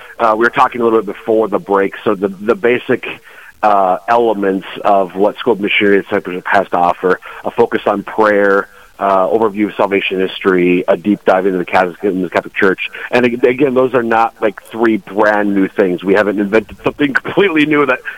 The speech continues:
nobody's ever done before. Lots of people have done this,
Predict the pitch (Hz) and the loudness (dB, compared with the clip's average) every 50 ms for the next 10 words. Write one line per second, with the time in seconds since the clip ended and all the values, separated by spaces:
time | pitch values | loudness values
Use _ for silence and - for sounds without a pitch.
0 | - - 160 151 160 156 143 147 135 143 135 120 135 139 139 127 120 110 - - | -2 -2 0 0 2 0 0 0 0 0 2 2 2 2 2 0 -2 -2 0 0
1 | 107 101 104 113 120 127 135 139 151 160 - - 131 - 123 117 107 110 104 98 | 0 0 0 2 2 2 4 4 4 2 0 -2 -4 -4 -4 -2 0 0 -2 0
2 | - 101 98 95 98 98 95 | -2 -4 -4 -2 0 0 -2